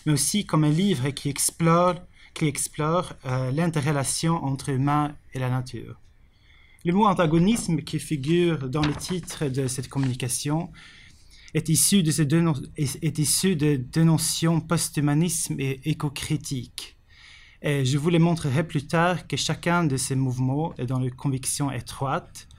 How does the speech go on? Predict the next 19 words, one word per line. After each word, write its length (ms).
représente 460
des 40
menaces 640
alarmantes 500
contre 280
la 40
liberté 460
de 80
l'individu. 560
Ouais. 140
La 60
présentation 600
qui 120
suit 280
sera 120
divisée 320
en 120
quatre 260
parties. 640